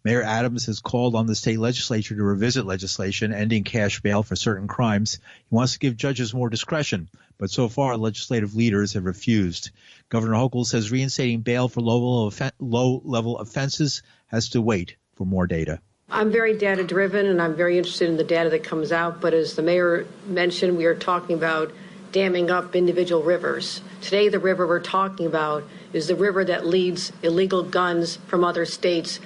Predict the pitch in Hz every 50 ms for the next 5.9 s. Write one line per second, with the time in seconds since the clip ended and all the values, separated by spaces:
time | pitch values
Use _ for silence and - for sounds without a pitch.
0 | - - - - - 185 175 165 160 - - - - 175 165 160 143 - - -
1 | - - 165 165 165 156 160 165 165 156 175 165 165 165 165 151 - - - -
2 | - - 165 151 175 175 165 156 170 165 175 170 156 - - 170 160 160 165 165
3 | 151 - 156 151 151 147 147 147 143 - 170 165 160 147 160 180 196 208 208 190
4 | 190 175 170 165 156 - - 180 175 175 180 170 175 - 151 165 170 - 175 165
5 | 165 170 165 170 170 156 - 175 170 165 - - 165 165 165 165 165 156